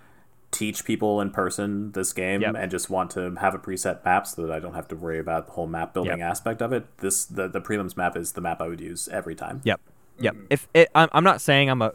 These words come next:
Speaker 2: we're, we are better designers than the people who made T I. I'm, I, no way would I ever suggest that.
Speaker 3: Right.
Speaker 2: But I will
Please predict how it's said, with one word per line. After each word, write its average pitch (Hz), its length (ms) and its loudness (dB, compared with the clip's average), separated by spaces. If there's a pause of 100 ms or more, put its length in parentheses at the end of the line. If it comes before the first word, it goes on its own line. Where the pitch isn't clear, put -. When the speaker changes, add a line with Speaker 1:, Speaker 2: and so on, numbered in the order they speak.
(160)
Speaker 2:
we're, 131 300 6
we 131 160 6
are 104 240 6
better 123 300 6
designers 107 560 2
than 98 420 0
the 104 100 2
people 104 260 0
who 104 80 2
made 95 280 0
T 98 220 -4
I. 85 340 -6
I'm, 101 280 -4
I, 98 140 0
no 107 240 6
way 120 140 8
would 107 100 4
I 95 80 2
ever 110 180 0
suggest 104 420 -4
that. 92 240 -4 (300)
Speaker 3:
Right. 107 140 -2
Speaker 2:
But 110 280 8 (380)
I 127 160 8
will 135 480 10